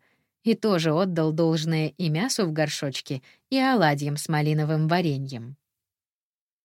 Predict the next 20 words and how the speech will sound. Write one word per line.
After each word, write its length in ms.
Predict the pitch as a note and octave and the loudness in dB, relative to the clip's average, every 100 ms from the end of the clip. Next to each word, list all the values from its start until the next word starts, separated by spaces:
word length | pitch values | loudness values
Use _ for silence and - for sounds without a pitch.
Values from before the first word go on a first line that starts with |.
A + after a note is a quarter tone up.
| _ _ _ _ | _ _ _ _
Мариса 600 | F#3+ F3+ E3 A3 G3+ E3 | -2 0 2 0 0 -2
активно 540 | D3+ - F#3 E3+ E3 E3 | -4 -4 -4 0 0 0
училась. 680 | E3 - C#3+ C3 C3 - - _ _ _ _ _ - | -2 -4 -4 -8 -10 -12 -14 _ _ _ _ _ -6
Эс 200 | A3+ G#3+ | -4 -4
Чавес 420 | - B3 A#3+ F#3+ | -2 0 2 0
смотрела 540 | - F#3+ F#3+ G#3+ G#3+ F#3+ | 0 0 0 0 2 2
на 140 | F3 | 2
неё 460 | F3 E3 D#3+ A#3+ A3+ - _ _ | 0 0 0 0 -2 -6 _ _
и 120 | A#3 | 2
на 200 | G3+ F#3 | 4 4
оладьи 380 | F3 G#3+ A#3+ G3+ | 4 4 4 2
одинаково 640 | G3 F3+ F#3+ F#3 G3+ F3 D#3+ | 2 2 2 2 2 0 0
умильным 500 | D#3+ E3+ G3 E3+ E3 | 2 2 2 2 0
взглядом. 600 | D3+ D3 B2 C3 C3 C#3+ _ _ _ _ _ - | -2 -2 -4 -6 -12 -16 _ _ _ _ _ -6
А 100 | F#3+ | -4
потом 380 | A3+ A3 D4+ | -4 -2 0
и 60 | G3+ | 0
провожать 600 | D3+ C3+ C3 D3+ A#3+ B3+ | 0 0 0 0 -2 -2
её 180 | B3 A3+ | -2 0
пошёл. 560 | G#3+ G#3 - G3 F#3+ | -2 -2 -2 -2 -4